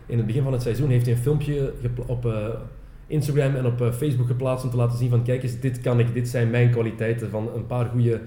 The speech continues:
goede fases en wedstrijden van hem in zijn tijd bij Indiana.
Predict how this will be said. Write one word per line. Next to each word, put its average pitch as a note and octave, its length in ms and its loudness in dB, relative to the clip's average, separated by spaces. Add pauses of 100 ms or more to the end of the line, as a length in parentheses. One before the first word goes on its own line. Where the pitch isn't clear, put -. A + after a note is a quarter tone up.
(200)
goede B2 180 -2
fases A#2 400 -2
en G2+ 60 -4
wedstrijden A2+ 540 -2
van G#2 140 -4
hem A2+ 200 -4
in A#2 320 -4
zijn G#2 140 -8
tijd A2 180 -6
bij G#2 100 -6
Indiana. G#2+ 440 -2